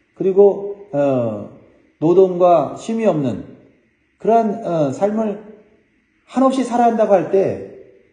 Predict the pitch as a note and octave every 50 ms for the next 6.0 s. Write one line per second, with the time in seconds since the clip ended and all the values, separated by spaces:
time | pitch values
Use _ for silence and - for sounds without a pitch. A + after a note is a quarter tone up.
0 | _ _ _ _ - G3 A3 A#3 A#3+ A#3 G#3+ G3+ G#3 G#3+ G#3 G3+ F#3+ D#3+ - E3
1 | D#3 D#3 D3+ C#3+ C3 A#2+ A2 G#2 G2 - - - - - - _ _ _ _ _
2 | _ _ _ _ _ _ _ C#3+ D#3+ F3+ F#3+ F#3 F#3+ F#3 F3 D#3 E3+ F3 E3 D3+
3 | - - - - - - - - - - D#3 D#3+ F3+ F3 D#3+ D3+ D#3 D#3+ F#3 -
4 | - - - - D#3 - F#3 E3 D3+ C#3 - - A2+ G2+ - - - - - F3+
5 | F#3 E3+ D#3+ D3 B2 G#2 - A#2 - - G#2 - - G2 E2+ D#2+ - - -